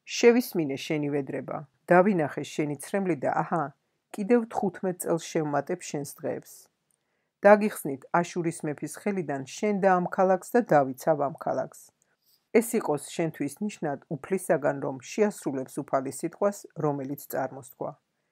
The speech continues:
აჰა, უკან დავაბრუნებ მზის ჩრდილს, რომელიც უკვე ჩამოსულია ახაზიას საფეხურებზე.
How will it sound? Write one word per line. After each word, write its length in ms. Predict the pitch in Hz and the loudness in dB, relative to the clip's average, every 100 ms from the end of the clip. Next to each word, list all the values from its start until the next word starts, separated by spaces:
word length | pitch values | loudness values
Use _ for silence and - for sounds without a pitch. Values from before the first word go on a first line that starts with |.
| _ _ _ 165 | _ _ _ 0
აჰა, 220 | 160 170 - - | 2 2 2 -6
უკან 260 | 190 220 202 | 4 4 6
დავაბრუნებ 640 | 196 190 175 151 135 131 - | 6 4 2 -2 -6 -8 -10
მზის 320 | 151 123 202 | -12 -6 -6
ჩრდილს, 460 | - - 156 120 - - _ _ _ - | -6 -12 -6 -6 -6 -18 _ _ _ -4
რომელიც 340 | 180 202 226 - | 0 0 0 -2
უკვე 200 | - 190 | -2 -4
ჩამოსულია 760 | - 170 151 147 - 151 170 190 | 0 0 0 -4 -4 -2 2 2
ახაზიას 560 | - - 156 151 147 160 - - | 0 -6 -6 -4 -6 -6 -10 -2
საფეხურებზე. 800 | 151 135 139 - 143 147 - | 0 0 -4 -6 -8 -10 -10